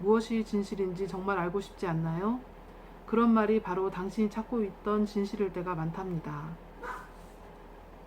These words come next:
자기 자신이 아닌 다른 사람이나 다른 무엇이 변해야 한다고 생각할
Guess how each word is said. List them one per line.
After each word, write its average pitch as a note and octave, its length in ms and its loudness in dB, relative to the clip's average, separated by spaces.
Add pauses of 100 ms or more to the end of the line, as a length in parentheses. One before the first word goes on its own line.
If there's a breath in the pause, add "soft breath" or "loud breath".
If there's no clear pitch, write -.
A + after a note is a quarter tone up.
(1200)
자기 G#3 180 2
자신이 A3+ 440 4
아닌 G3+ 340 4
다른 G#3+ 320 2
사람이나 F3+ 720 2
다른 G#3 300 2
무엇이 G3+ 320 2
변해야 G3+ 380 2
한다고 G3 400 0
생각할 A3 440 0